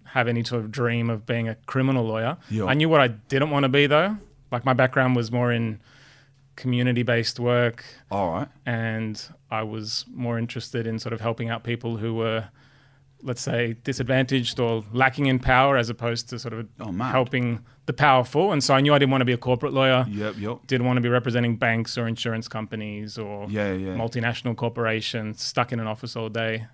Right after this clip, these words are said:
Speaker 2: Oh, so
Speaker 1: Um,
Speaker 2: just straight off the bat,
Speaker 1: yeah.
Speaker 2: see, bro, like, you'd, you'd, you'd think that I have, um, a knowledge in this, spending my life in jail, but they, they just s-,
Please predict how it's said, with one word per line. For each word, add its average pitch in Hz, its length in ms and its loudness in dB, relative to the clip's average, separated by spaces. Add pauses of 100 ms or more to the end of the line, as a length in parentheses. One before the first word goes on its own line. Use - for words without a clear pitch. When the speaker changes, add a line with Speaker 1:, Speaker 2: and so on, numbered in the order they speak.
Speaker 2:
Oh, 117 120 0
so - 140 0
Speaker 1:
Um, 143 40 -4
Speaker 2:
just 165 160 -6
straight 208 200 -4
off 151 120 -10
the 104 80 -6
bat, 110 280 -2
Speaker 1:
yeah. 131 120 4
Speaker 2:
see, 135 60 0
bro, 139 200 0
like, 127 200 -2 (720)
you'd, 143 240 2
you'd, 139 280 -4
you'd 139 160 0
think 165 200 -4
that 131 140 2
I 127 120 4
have, 110 300 -2
um, 95 480 -2
a 113 80 0
knowledge 113 400 0
in 104 120 0
this, 180 180 2
spending 131 280 0
my 110 100 2
life 117 240 -2
in 110 100 0
jail, 147 180 4
but 131 180 -2
they, 165 160 -2
they 151 220 -4
just 151 320 -8
s-, - 160 -14